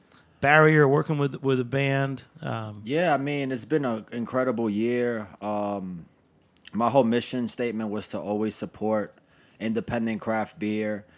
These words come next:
Speaker 2: and then through that, find some leverage to kinda start collaborations. Interborough was the first one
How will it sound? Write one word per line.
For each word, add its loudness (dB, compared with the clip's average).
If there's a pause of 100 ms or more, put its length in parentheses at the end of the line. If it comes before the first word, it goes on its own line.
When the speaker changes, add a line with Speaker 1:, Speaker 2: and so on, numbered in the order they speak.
(240)
Speaker 2:
and -4
then -2
through -6
that, -2
find -4
some -4
leverage -2
to -8
kinda -6 (400)
start -2
collaborations. -2
Interborough -2
was -4
the -8
first -4
one -4